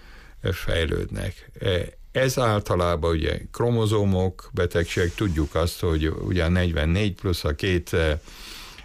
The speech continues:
ö, szexuális kromozóma, ez, ez a, a, az embernek a genotípiája, és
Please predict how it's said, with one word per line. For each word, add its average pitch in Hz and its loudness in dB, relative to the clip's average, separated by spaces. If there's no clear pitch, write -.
ö, - 2
szexuális 85 0
kromozóma, 85 2
ez, 90 0
ez 85 0
a, 85 2
a, 82 -2
az 85 2
embernek 78 0
a 71 0
genotípiája, 101 0
és - 0